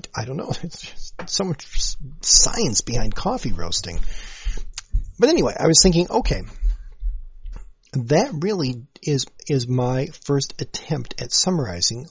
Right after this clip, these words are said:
what the Ericast is. It really is a personal podcast. It's, it's sort of me focused. It's not my business. It's not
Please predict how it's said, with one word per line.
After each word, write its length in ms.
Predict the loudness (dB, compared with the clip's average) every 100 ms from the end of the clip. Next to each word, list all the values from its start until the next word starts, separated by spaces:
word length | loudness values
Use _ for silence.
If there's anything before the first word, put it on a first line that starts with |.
| -12
what 400 | -6 -4 -6 -14 _
the 180 | -10 -10 -10
Ericast 760 | -10 -10 -10 -10 -8 -2 -2 0
is. 380 | -2 -2 -4 -6
It 60 | -4
really 280 | -4 -4
is 260 | -4 -4 -4 -6
a 140 | -10 -12 -20 -20 -20
personal 560 | -6 -2 0 0 -2
podcast. 720 | -2 -6 -6 -10 -10 -8 -10 -16 -16
It's, 260 | -6 -6 -6
it's 300 | -10 -10 0
sort 280 | 2 2 0
of 200 | -6 -10 -20 _ _ _ _ _ _ _ _ _ _ _ -10
me 560 | -6 -2 0 0 0 -4
focused. 560 | -8 -8 -8 -6 -10 -6
It's 120 | -6
not 200 | -6 -6
my 100 | -8
business. 640 | -8 -6 -4 -2 -2 -4 -4
It's 160 | -4
not 160 | -4